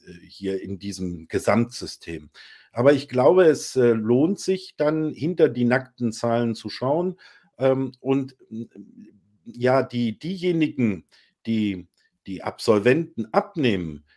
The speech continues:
in den Blick zu nehmen. Und da ist mir aus zahlreichen Studien, die man, das will ich gleich vorweg sagen, auch immer mit einer gewissen, äh, Vorsicht auch, äh, betrachten muss, weil wir natürlich hier auch oftmals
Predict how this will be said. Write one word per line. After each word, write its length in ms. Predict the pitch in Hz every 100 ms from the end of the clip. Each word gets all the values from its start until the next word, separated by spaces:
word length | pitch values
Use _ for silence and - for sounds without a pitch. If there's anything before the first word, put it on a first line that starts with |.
| _
in 120 | 113
den 180 | 110 92
Blick 320 | 101 101 -
zu 160 | - 98
nehmen. 400 | 87 80 78 78
Und 180 | 90 104
da 140 | 131
ist 200 | 185 185
mir 400 | 160 160 143 127 120
aus 260 | 110 -
zahlreichen 800 | - 127 131 123 110 107 92 80
Studien, 640 | - - 156 180 - 196 180
die 180 | 143 170
man, 400 | 185 185 202 180
das 220 | 123 -
will 140 | 135
ich 140 | 127 -
gleich 420 | 120 123 135 -
vorweg 420 | 123 113 120 -
sagen, 440 | - 131 123 123 131
auch 240 | 110 -
immer 480 | - 175 180 170 165 160 - - - - - _
mit 280 | 127 131 131
einer 160 | 123
gewissen, 800 | 113 110 131 143 143 123 107 87 _ _ _ _ _
äh, 220 | - 104
Vorsicht 640 | 92 - 131 139 139 147 -
auch, 360 | 131 139 -
äh, 140 | 127 131
betrachten 640 | 127 123 135 127 - 127
muss, 400 | 120 117 120 -
weil 300 | 110 107 107
wir 180 | 107 110
natürlich 480 | 107 101 - 113 104
hier 320 | - 127 123
auch 200 | 110 -
oftmals 680 | 127 123 - 117 120 117